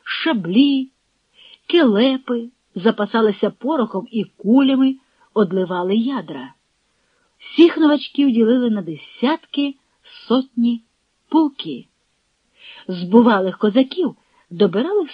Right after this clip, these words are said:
сотників, отаманів. Найближчі сподвижники Хмельницького ставали полковниками, осавулами. Підшукували писарів. Коли Максим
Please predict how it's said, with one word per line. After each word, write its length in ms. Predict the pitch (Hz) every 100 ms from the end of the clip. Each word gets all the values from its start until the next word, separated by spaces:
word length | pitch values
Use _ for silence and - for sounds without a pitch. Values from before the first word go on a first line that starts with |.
| -
сотників, 680 | 196 170 - 202 - 330 359 _ _ -
отаманів. 840 | 285 - 185 170 165 170 185 220 _ _ _ _ _ _ - - 214
Найближчі 580 | 247 226 214 233 - 226
сподвижники 720 | - 214 202 226 220 214 226
Хмельницького 800 | 226 226 302 359 - - 143 - _ _ -
ставали 340 | - 220 254 185
полковниками, 1040 | 170 156 - 226 330 311 285 269 262 262 254 _
осавулами. 880 | 226 233 - 214 226 202 170 139 - _ _ _ _ _ _ _ _
Підшукували 760 | - 254 - 370 381 370 359 349
писарів. 760 | - 208 165 - 147 135 82 - _ _ _ _ _ _ _ -
Коли 240 | 196 214
Максим 600 | 208 208 - - 269 175